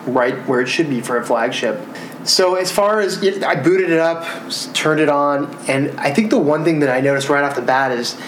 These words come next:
it's the fastest phone I've ever used, the fastest Android phone. Uh, I have a Note five. I've played with Nexus six Ps extensively,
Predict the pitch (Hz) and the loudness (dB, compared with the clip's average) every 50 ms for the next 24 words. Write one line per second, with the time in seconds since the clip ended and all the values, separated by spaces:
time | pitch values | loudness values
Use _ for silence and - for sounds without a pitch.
0 | - - - - - - - 165 165 160 - - 165 - - - 180 151 143 147 | -12 -12 -12 -14 -14 -2 0 0 0 2 0 0 0 0 0 0 2 2 2 0
1 | 135 - - 135 - - 151 131 127 127 120 113 113 107 90 87 87 - - - | 0 -2 0 -2 0 2 2 2 2 2 0 0 0 0 0 -2 -2 -2 -4 -4
2 | - - - 160 143 135 151 139 135 127 - - - 123 113 110 117 110 92 - | -6 -6 -2 -2 0 2 2 2 0 0 -2 -2 -2 -2 -2 0 0 -2 -2 -2
3 | - - 98 80 - - 131 110 - - 127 120 117 113 107 104 95 - 135 - | -2 -2 -2 -2 -2 -4 -6 -10 -4 -2 0 0 0 0 0 0 -2 -2 -4 -6
4 | - - - - - - 135 139 135 139 143 135 139 135 135 135 131 - - 135 | -10 -14 -16 -16 -4 -2 -2 0 2 0 0 0 0 0 2 0 0 0 0 0
5 | 127 123 127 123 120 - - - 127 117 - - - - 127 123 123 127 123 117 | 2 2 2 0 0 -2 -4 -2 -2 -2 -2 -4 -6 -4 -4 -2 0 0 0 0
6 | 120 117 120 117 - - 123 - - 131 127 - - - 123 123 120 123 123 120 | 0 -2 -2 -2 -2 -2 -2 -2 -2 -4 -4 -6 -6 -4 -4 -4 -4 -4 -4 -6
7 | - - 135 120 120 113 - 127 117 123 120 117 117 120 | -4 -2 -2 -2 -2 -2 -4 -2 -2 0 0 0 -2 -4